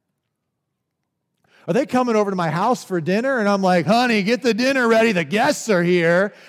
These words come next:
or am I getting up and lending a hand? You understand the difference? There's loving people, and then there's loving people where it, like, costs me something. It hurts, it's serving, it's sacrifice, it's giving of myself,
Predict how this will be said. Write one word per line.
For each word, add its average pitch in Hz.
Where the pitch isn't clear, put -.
or 190
am 208
I 269
getting 254
up 269
and 214
lending 240
a 208
hand? 196
You 220
understand 247
the 226
difference? 240
There's 220
loving 220
people, 175
and 185
then 302
there's 247
loving 233
people 190
where 185
it, 175
like, 170
costs 214
me 175
something. 123
It 151
hurts, 196
it's 170
serving, 208
it's 151
sacrifice, 175
it's 165
giving 247
of 196
myself, 190